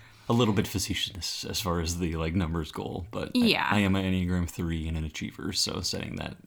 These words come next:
Speaker 1: helps. But
Speaker 2: Yeah.
Speaker 1: you're right, it's about taking in different perspectives and being intentional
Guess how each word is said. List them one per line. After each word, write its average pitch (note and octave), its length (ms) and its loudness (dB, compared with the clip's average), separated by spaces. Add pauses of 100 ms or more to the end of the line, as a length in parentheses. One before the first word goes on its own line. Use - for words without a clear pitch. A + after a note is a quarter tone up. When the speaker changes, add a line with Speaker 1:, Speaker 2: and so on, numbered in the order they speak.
(240)
Speaker 1:
helps. - 460 -8
But - 160 -10 (260)
Speaker 2:
Yeah. F4+ 180 8
Speaker 1:
you're A#2+ 120 10
right, G2 140 8
it's G2 140 2
about G2+ 300 4
taking F2+ 320 2
in E2 160 0
different E2+ 280 -4
perspectives E2 800 -2
and F2 140 0
being E2 180 0
intentional D#2+ 720 -4